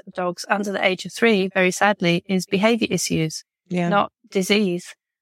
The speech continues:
Speaker 1: And so those behavior issues can largely be prevented by attending a good puppy class and doing lots of socialization. And the thing about puppy class is you pick a good one.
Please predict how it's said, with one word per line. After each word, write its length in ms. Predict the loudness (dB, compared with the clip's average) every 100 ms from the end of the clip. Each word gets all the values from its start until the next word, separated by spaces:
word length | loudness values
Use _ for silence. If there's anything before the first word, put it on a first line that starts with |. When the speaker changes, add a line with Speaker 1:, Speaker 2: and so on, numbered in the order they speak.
| _ -4
Speaker 1:
And 160 | -2 2
so 160 | 2
those 200 | 4 2
behavior 440 | 2 2 4 4 2
issues 380 | 0 0 -2 -2
can 260 | -6 0
largely 340 | 2 2 2 0
be 140 | 0
prevented 520 | -2 0 0 0 -4 2
by 140 | 2
attending 440 | 2 0 0 -2
a 60 | -2
good 200 | 0 0
puppy 260 | -2 -2 0
class 420 | 0 0 -4 -8
and 160 | -6 0
doing 220 | 0 0
lots 220 | -2 -6
of 60 | -10
socialization. 920 | -6 -4 -4 -4 -4 -2 -2 -4 -10 -16 _ _ _
And 180 | 0 0
the 40 |
thing 200 | 2 2
about 260 | 4 2 0
puppy 240 | -4 -4
class 380 | 0 0 0 -6
is 340 | -4 -4 -6 -12 _ -4
you 180 | -2
pick 220 | 0 0 2
a 60 |
good 180 | 0 2
one. 220 | 2 2